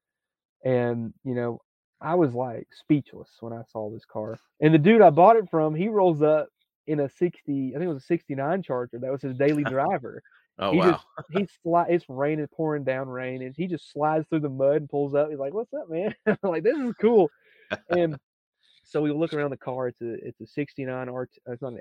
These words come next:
Speaker 1: R T, it's an S E three eighty-three, uh, H P, four barrel,
Speaker 2: Nice.
Speaker 1: uh, three twenty-three gears, power window car,
Speaker 2: Oh,
Speaker 1: uh,
Speaker 2: cool.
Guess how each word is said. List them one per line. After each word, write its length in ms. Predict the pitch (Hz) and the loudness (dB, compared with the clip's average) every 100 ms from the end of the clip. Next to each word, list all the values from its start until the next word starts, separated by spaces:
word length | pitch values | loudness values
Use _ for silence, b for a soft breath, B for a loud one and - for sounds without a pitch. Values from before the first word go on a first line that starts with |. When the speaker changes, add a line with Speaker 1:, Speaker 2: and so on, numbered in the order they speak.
| - | -16
Speaker 1:
R 140 | 117 - | -20 -16
T, 80 | 120 | -16
it's 120 | 123 | -14
an 60 | 117 | -4
S 260 | 135 143 - | -2 -2 -2
E 340 | 135 131 139 - | -2 -2 -4 -2
three 160 | 143 139 | 0 0
eighty-three, 520 | 131 135 135 131 123 _ _ _ _ - | -4 -6 -6 -6 -10 _ _ _ _ -10
uh, 180 | 113 113 | -8 -4
H 280 | 131 143 - | -4 -6 -10
P, 440 | - 135 131 127 127 _ _ - | -10 -6 -6 -6 -10 _ _ -2
four 180 | 139 | -2
barrel, 400 | 127 127 127 120 117 | 0 0 0 -2 -6
Speaker 2:
Nice. 140 | - - _ _ - | -8 -18 _ _ -20
Speaker 1:
uh, 260 | 113 113 110 110 | -18 -16 -16 -14
three 160 | 131 127 | -10 -10
twenty-three 440 | - 127 - 123 | -10 -10 -8 -10
gears, 480 | 120 120 120 120 - | -10 -8 -8 -8 -10
power 280 | - 143 185 | -6 0 0
window 340 | 147 160 175 147 | 0 -2 -4 -6
car, 460 | - 117 117 123 _ _ _ _ | -6 -6 -6 -10 _ _ _ _
Speaker 2:
Oh, 160 | 113 117 | -10 -6
Speaker 1:
uh, 60 | |
Speaker 2:
cool. 280 | 113 120 - | -4 -6 -10